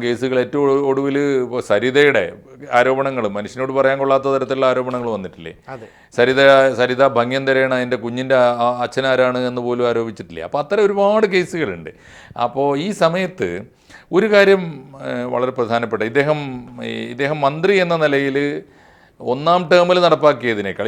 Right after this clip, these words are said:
Speaker 1: ഇപ്പോൾ നടപ്പാക്കുന്ന ചില പരിഷ്കാരങ്ങൾ, ആ പരിഷ്കാരങ്ങൾ, ഏഹ്, ചിലതൊക്കെ വേണ്ടതല്ലേ എന്ന് നമുക്ക് തോന്നും. ന്യായമാണത്. ഇപ്പോൾ,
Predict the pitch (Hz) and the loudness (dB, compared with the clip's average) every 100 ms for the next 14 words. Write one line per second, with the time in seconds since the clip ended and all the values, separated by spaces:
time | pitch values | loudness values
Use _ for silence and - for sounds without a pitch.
0 | 123 - 202 165 143 147 143 135 127 113 | -6 -2 2 2 4 0 0 -2 -2 -2
1 | 104 95 101 85 78 78 - 123 156 165 | -6 -6 -6 -6 -6 -16 -8 -6 -2 -4
2 | 160 190 190 190 185 190 190 - _ _ | -2 0 0 0 -2 -2 -6 -16 _ _
3 | _ _ - 151 151 151 143 151 170 175 | _ _ -8 -4 -4 -6 0 2 4 2
4 | 170 151 156 165 160 160 160 156 147 151 | 2 0 2 2 2 0 -2 -6 -4 -4
5 | 127 90 113 120 139 160 165 139 87 80 | -4 -10 -8 -4 -2 -2 -2 -4 -6 -12
6 | - - 151 123 | -18 -10 -4 -2